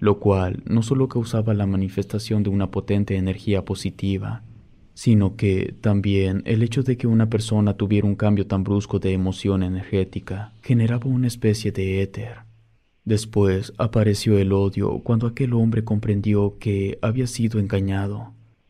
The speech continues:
Aparte, estaba la angustia que había sufrido la mujer embarazada.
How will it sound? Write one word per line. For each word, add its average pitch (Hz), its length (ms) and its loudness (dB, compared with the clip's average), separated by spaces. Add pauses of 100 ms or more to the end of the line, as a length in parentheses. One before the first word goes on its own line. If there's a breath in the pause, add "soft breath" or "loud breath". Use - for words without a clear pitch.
(120)
Aparte, 104 720 -2
estaba 127 380 2
la 123 140 2
angustia 107 500 0
que 110 100 -2
había 101 220 0
sufrido 104 480 0
la 95 80 0
mujer 95 340 0
embarazada. 98 840 -4